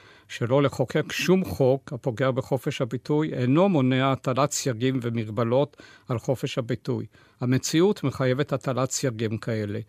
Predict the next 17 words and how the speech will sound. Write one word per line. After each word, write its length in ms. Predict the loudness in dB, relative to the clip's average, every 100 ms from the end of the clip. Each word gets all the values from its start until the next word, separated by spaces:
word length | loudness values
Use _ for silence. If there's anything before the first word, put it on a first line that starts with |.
| _ -20 -20 -20 -14
שום 300 | -2 4 4
הגנה 300 | 6 4 6
על 80 | 4
חופש 400 | 4 2 2 0
הביטוי, 540 | -2 -2 0 2 2 0 -4 0
כך 220 | 0 0
נפסק 420 | -4 0 0 0
שם, 320 | 0 0 0 -2 -8 -20 -8
אינה 260 | -2 2 4
מצדיקה 680 | 4 2 0 -4 0 2 2 0
צעקת 560 | -4 -4 -2 -2 -2
שריפה 560 | -2 -2 -2 -2 0 0
כוזבת 720 | 0 -2 2 2 2 0 -4
באולם 420 | -2 0 2 0
תיאטרון 540 | 0 0 -2 0 0 2
מלא 320 | 0 0 0
אנשים. 420 | -2 -4 -6 -8